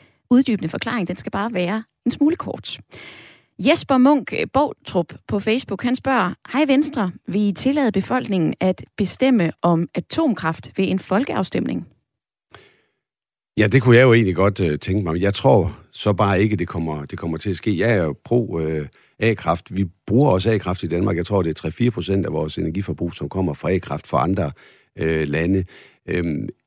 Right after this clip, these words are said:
Speaker 2: jeg tror ikke personligt, der kommer A-kraft i Danmark, selvom jeg er for det.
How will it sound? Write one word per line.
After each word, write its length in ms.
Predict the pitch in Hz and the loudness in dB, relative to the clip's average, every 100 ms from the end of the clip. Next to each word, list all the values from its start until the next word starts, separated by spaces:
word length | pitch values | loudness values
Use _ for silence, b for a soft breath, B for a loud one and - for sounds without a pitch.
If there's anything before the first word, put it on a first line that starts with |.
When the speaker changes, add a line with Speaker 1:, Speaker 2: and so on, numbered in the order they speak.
| - - | -16 -4
Speaker 2:
jeg 180 | 110 113 | 0 2
tror 320 | - 135 73 - | 4 4 4 0
ikke 200 | 123 - | -6 -4
personligt, 460 | 101 147 127 82 | 0 2 2 2
der 100 | - | -4
kommer 480 | 90 127 120 73 - _ _ _ | -2 2 2 0 -8 _ _ _
A-kraft 400 | 113 95 80 - | -2 -2 -2 -6
i 40 | 85 | -6
Danmark, 380 | 82 95 82 | -2 -2 -2
selvom 360 | - 110 92 85 | -4 -2 0 0
jeg 120 | 82 87 | -2 -2
er 100 | 78 | -4
for 240 | - 95 | 0 2
det. 200 | 101 73 | 2 -4